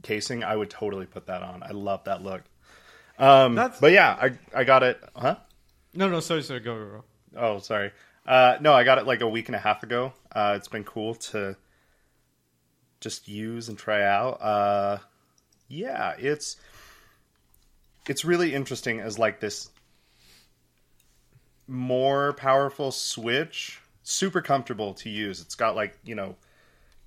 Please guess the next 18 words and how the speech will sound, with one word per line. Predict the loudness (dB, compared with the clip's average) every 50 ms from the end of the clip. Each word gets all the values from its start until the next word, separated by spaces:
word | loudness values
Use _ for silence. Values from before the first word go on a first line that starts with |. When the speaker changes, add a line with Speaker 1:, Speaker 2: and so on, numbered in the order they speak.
| -14 -8
Speaker 1:
the | -8 -6
profile | -4 -2 -2 0 2 4 4 4 4 4 2
is | 0 -4 -6 -12 -16 -20 _ -20 -20 -16 -12
really | -8 -6 -4 -4 -4
nice | -4 -6 -6 -8 -10
and, | -10 -10
like, | -12 -12 -12 -12
grippy | -8 -8 -8 -8 -8 -14
for | -12 -10
your | -10 -10 -10
hands | -8 -8 -8 -8 -8 -10 -12
and | -16 -18
stuff, | -14 -10 -8 -6 -6 -8 -10 -12
so | -16 -10 -8 -6 -6 -6 -8 -10 -14 -16 _ -4
that's | -2 -2 -2 -2 -4
super | -10 -10 -10 -10 -10 -10
nice | -10 -10 -12 -12 -12 -14 -16 -18 -20 -20 -16
where, | -12 -10 -10 -10 -10 -12 -14 -16